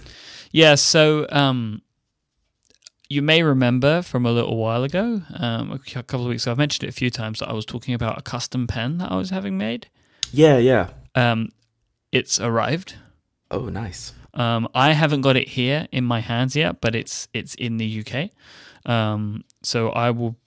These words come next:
Speaker 1: have it tomorrow to talk about next week. So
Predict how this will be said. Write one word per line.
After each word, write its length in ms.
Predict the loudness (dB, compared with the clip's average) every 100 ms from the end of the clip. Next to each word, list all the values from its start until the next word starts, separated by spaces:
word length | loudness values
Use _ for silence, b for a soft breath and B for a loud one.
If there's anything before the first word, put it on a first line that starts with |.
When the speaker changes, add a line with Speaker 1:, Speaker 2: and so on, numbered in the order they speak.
| -14
Speaker 1:
have 260 | -4 -2 -2
it 240 | -6 _
tomorrow 760 | -8 -4 0 0 -2 -4 -8 -10 _ _ _ _ _
to 100 | -12
talk 240 | -6 -6
about 240 | -4 -6 -4
next 320 | -4 -6 -6
week. 320 | -6 -8 -8
So 220 | -4 -4